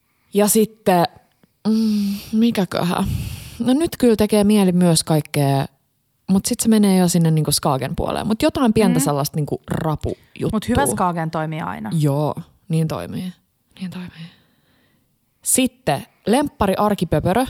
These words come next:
Speaker 1: Pö-,
Speaker 2: Joo.
Speaker 1: pöpörö. Pöpörö.
Speaker 2: Pöpörö.
Speaker 1: Ja sesongin raaka-aine. Sesongin lemppari raaka-aine.
Speaker 2: Tähän vois, tota, myös ottaa toisen kysymyksen,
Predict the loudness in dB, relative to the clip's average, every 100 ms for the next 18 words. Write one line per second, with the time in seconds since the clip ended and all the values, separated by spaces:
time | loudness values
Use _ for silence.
0 | -8 _ -6 -4 -2 -2 0 -2 -4 -6
1 | -4 0 2 2 2 -2 -2 -4 -2 0
2 | 2 2 2 2 2 2 2 2 2 0
3 | 0 0 0 0 -2 -2 -2 -4 -6 -4
4 | -2 -2 -2 -2 -4 -6 -10 -10 -12 -12
5 | -12 -4 0 0 0 0 0 -4 -8 -2
6 | -2 0 -2 -2 -10 -14 -20 -20 -14 -4
7 | 0 0 0 -4 -4 -2 -2 0 -2 -2
8 | -4 -2 -4 -4 -4 -4 -6